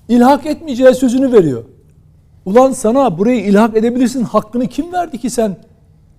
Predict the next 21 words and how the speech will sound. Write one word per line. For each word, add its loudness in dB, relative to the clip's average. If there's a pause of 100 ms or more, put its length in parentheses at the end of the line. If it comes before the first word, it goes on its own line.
(180)
bu, -2
bundan 0 (180)
sarf 0
nazar 2
ederek 2
sözüm -2
ona -2
barış -2 (1040)
imzacısı -4
oluyorsun? -8
Anlamıyorum -6
yani. -14 (2250)
Ya -10
ben 0 (1600)
açlık -6
bela, -2
çoluğunu -4
çocuğunu -4
kaybetme -6
belasına -8
burada -6